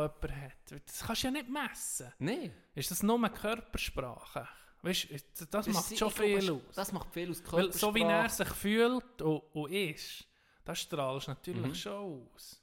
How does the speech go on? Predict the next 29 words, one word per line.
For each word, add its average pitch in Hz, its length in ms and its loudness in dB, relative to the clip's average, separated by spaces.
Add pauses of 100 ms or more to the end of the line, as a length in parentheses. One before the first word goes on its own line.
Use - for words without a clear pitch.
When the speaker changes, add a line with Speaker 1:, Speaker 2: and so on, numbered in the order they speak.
(120)
Speaker 2:
Und 110 100 -12
du - 80 -2
kannst 123 280 -4
dich 131 100 -2
nicht 147 140 -2
lange 147 240 2
verstecken - 560 -6
in 120 160 -2
deiner 131 180 -2
Speaker 1:
Ja. 151 320 2
Speaker 2:
Kitty-Maske. 127 400 0
Speaker 1:
Ja. 147 200 2
Speaker 2:
Du 156 60 0
kannst, - 180 -4 (300)
wenn 113 120 -12
du 135 80 -2
so 151 420 2
lange 151 260 0
mit 147 140 -4
jemandem 135 280 -4
Speaker 1:
Und 151 100 2
die 175 60 4
Speaker 2:
zusammen 160 100 4
Speaker 1:
merkst 147 260 6
Speaker 2:
bist, 92 140 -2
Speaker 1:
sofort. 160 360 -2
Speaker 2:
die 127 60 2
merkst 127 480 -2
schnell, 110 440 -8